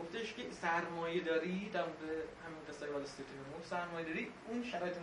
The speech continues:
مادی نیست که مثلاً مارکسیستا و اینا می‌گفتن. علا-، می‌گفتن که فقط یک نوع روحی است. بازار، اه، مارکت یک نوع روحی است، یک نوع،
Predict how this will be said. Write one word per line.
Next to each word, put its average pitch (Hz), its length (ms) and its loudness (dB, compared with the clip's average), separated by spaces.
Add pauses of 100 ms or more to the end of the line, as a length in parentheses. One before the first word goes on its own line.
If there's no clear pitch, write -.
مادی 180 420 2
نیست 262 220 -4
که 226 100 2
مثلاً 180 240 4
مارکسیستا 156 560 0
و 147 60 0
اینا 147 180 -4 (120)
می‌گفتن. 143 540 -2 (600)
علا-، 175 500 4
می‌گفتن 190 680 4 (100)
که 156 60 -6 (180)
فقط 202 500 4
یک 254 120 -2 (160)
نوع 254 160 2 (120)
روحی 175 300 2
است. - 140 2 (440)
بازار، 165 680 8
اه، 143 720 0
مارکت 151 760 6
یک 220 240 -2
نوع 220 160 6
روحی 151 300 2
است، 139 260 2
یک 175 140 0 (100)
نوع، 139 100 -4